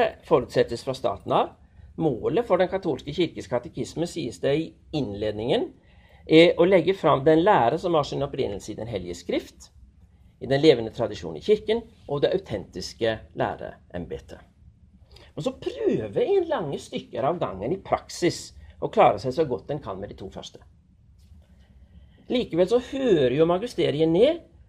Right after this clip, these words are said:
og når den kommer til eklesiologien, så trekker en liksom Petersembetet opp av hatten, uten forsøk en gang på å begrunne det i den katolisitetsforståelse som jeg refererte innledningsvis.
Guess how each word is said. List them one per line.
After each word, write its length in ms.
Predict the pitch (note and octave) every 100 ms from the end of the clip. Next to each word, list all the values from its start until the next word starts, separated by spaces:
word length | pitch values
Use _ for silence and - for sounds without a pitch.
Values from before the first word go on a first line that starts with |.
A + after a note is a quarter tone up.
| - -
og 60 | G3+
når 100 | A3+
den 100 | B3
kommer 320 | - A#2+ C3 F3+
til 240 | G3 G#3 A3
eklesiologien, 800 | F#3+ G3 F3 G#3 A3 F3+ D3+ G3+ B3+
så 80 | -
trekker 400 | - D#3+ - G#3
en 60 | G#3
liksom 180 | E3+ F#3
Petersembetet 800 | C#3 A#2 A#2 - B2 B2 C#3+ -
opp 160 | - - C#3
av 60 |
hatten, 480 | - A#2+ - D#4+ F#4 - - - _
uten 640 | - A3+ - - E3 F#3 - - _ -
forsøk 720 | A3+ - - - B3 C#4+ - - - - - - E3
en 80 |
gang 240 | C#3 A2+ G2+ -
på 80 | D#3
å 60 |
begrunne 440 | D#3+ F#3 C#3 F#2 G2+
det 160 | F#3+ C#4+ - - _
i 120 | F#3
den 260 | D#3+ B2+ C3
katolisitetsforståelse 2000 | C#3 C#3 C#3+ E3+ - - - B2+ G#2 - - - _ _ _ - C#3+ C3 A#2+ G#2+ D3
som 300 | C#3 C3+ A#2+ -
jeg 200 | B2 B2+
refererte 640 | B2+ C#3+ F#2 - - A2 A2 _ -
innledningsvis. 840 | A#2 E2 - B1 - - -